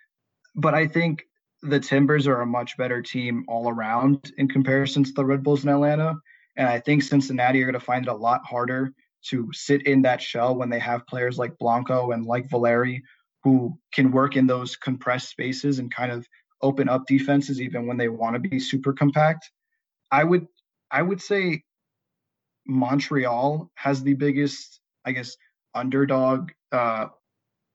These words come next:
label on them if they were to make some runs to the final or win the tournament, only because they're playing Orlando, who's coming into this game hot. And if they, if they manage to beat Orlando,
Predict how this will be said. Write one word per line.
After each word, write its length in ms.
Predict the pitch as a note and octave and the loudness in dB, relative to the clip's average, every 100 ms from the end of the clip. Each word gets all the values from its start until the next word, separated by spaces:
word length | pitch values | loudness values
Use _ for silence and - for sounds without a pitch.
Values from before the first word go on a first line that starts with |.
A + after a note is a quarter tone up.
| - | -10
label 440 | C3 B2+ C3+ D3 | -6 0 0 2
on 160 | D3 D#3 | 2 2
them 200 | F3 E3 | 2 2
if 160 | C3 C3 | 0 -2
they 100 | B2+ | -4
were 140 | B2+ | -2
to 80 | A#2 | -2
make 220 | A#2+ C3 | -2 -2
some 200 | C3 A#2 | -2 -2
runs 200 | B2 C3 | -2 -2
to 60 | B2+ | -4
the 40 | |
final 320 | - A#2+ C3 | -2 2 4
or 100 | B2 | 4
win 140 | B2 B2 | 0 -2
the 60 | |
tournament, 480 | B2 B2 C3+ D3 D3+ _ _ _ | -2 2 4 4 0 _ _ _
only 180 | D3 E3 | 2 4
because 300 | D#3+ D#3 C#3+ | 2 2 2
they're 140 | C#3 C#3 | 2 0
playing 560 | C#3+ D3+ D3+ C#3+ C3+ - _ - | 0 0 2 2 0 -12 _ -2
Orlando, 420 | C3 C#3 E3 D#3 | 2 2 2 2
who's 160 | D3+ | 0
coming 240 | - C3+ C3 | 0 0 0
into 160 | C3 - | -2 -8
this 180 | C3 B2+ | -8 -6
game 220 | C3 A#2+ | -6 -6
hot. 320 | B2+ A#2 - - _ _ _ | -6 -8 -8 -14 _ _ _
And 120 | C3+ C3 | 4 4
if 120 | C3+ | 4
they, 280 | C3+ C#3 - | 0 -2 -6
if 140 | C#3+ C#3 | -6 -2
they 100 | B2+ | 2
manage 360 | D3+ F#3 F3 | 4 2 0
to 80 | - | -2
beat 180 | C3+ D#3+ | 2 4
Orlando, 760 | C3 B2 C#3+ C3 A2 A#2 B2+ | 4 2 2 2 -2 -8 -12